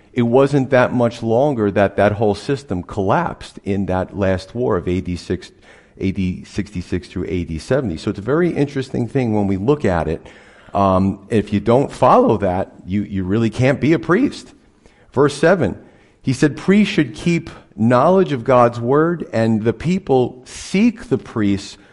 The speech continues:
for that knowledge." Again, it's an awesome responsibility. And in verse eight, he says, "You have departed from the way, and you've caused many to stumble at the law."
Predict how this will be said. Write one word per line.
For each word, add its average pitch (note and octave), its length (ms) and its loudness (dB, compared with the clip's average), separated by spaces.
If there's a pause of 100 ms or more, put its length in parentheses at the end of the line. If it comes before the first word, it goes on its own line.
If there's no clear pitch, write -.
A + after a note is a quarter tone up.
(100)
for G#3 480 2
that A#2 280 2
knowledge." D#2+ 580 -4 (260)
Again, D#3+ 300 2
it's A2 180 2
an A2+ 140 2
awesome E3+ 560 0
responsibility. B2+ 1000 0
And A2+ 100 2
in A#2 80 2
verse B2 320 0
eight, E3+ 340 2 (280)
he C#3 100 0
says, B2+ 240 0
"You C3+ 100 0
have B2 140 2
departed D#3+ 500 0
from B2+ 240 0
the A2+ 80 2
way, G#2+ 300 2
and A#2 80 0
you've B2 140 -6
caused B2 280 -2
many B2 220 2
to A#2 100 0
stumble F#3 520 0
at G2 120 -2
the F#2+ 80 -2
law." D2+ 360 -6